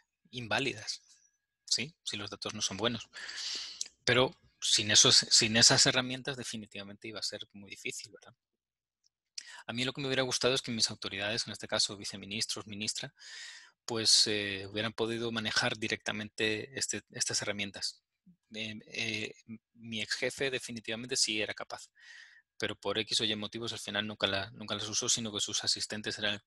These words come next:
los que le preparaban un poquito las salas y demás. Pero como pueden haber visto, pues es, son herramientas muchísimo más flexibles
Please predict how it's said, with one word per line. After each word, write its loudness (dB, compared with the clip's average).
los -12
que -8
le -6
preparaban -2
un -12
poquito -10
las -2
salas 2
y -8
demás. -12
Pero 2
como -4
pueden 0
haber -2
visto, 0
pues -8
es, -8
son -2
herramientas 0
muchísimo 2
más -2
flexibles 2